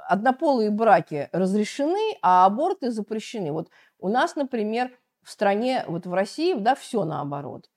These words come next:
у нас, эм, запрещены однополые браки, но, а, аборты, так сказать, и по медицинским, и по социальным, к сожалению, э, показаниям проводятся. Вот. Так вот, в Аргентине это был вопрос, как говорится, номер один.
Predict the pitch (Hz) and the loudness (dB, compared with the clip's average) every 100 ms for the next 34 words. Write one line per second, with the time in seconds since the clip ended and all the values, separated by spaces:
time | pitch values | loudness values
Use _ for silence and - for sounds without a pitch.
0 | _ _ _ 151 214 190 - - 131 147 | _ _ _ -4 0 0 -2 -12 -6 -4
1 | 151 139 135 131 - 151 190 226 226 254 | -2 -4 -8 -14 -12 -6 -4 -4 -4 -4
2 | 220 180 180 185 180 196 180 185 202 349 | 0 0 0 -4 -2 -2 0 -2 0 0
3 | 427 330 226 240 349 - 170 151 - 196 | -2 -2 -4 -2 -4 -4 -8 -6 -6 -4
4 | 285 - 233 _ _ - 180 - 170 202 | -6 -6 -10 _ _ -18 -16 -8 -6 -6
5 | 196 208 190 175 302 359 370 233 180 175 | -4 -2 -2 -4 -2 -2 -2 -4 -4 -4
6 | 175 160 175 170 226 294 269 226 - 202 | -6 -10 -10 0 2 2 0 -2 -6 -6
7 | 214 202 165 160 151 _ _ _ 156 156 | -4 -2 -4 -6 -10 _ _ _ -8 -6
8 | 156 185 208 196 233 320 285 175 _ _ | -6 -4 -2 0 0 0 -2 -4 _ _
9 | _ 220 247 226 156 131 - - _ _ | _ 0 2 2 0 -4 -14 -20 _ _
10 | - 208 170 160 196 269 311 269 226 220 | -6 0 0 -2 -4 -2 0 -2 0 -2
11 | 214 359 440 285 339 311 302 381 262 208 | -2 -4 -2 -2 -2 -2 0 4 4 4
12 | 247 349 - 233 208 214 254 269 240 233 | 2 0 -2 -6 0 0 0 -4 -6 -4
13 | 233 233 233 220 151 131 | -4 -4 -2 -2 -2 -4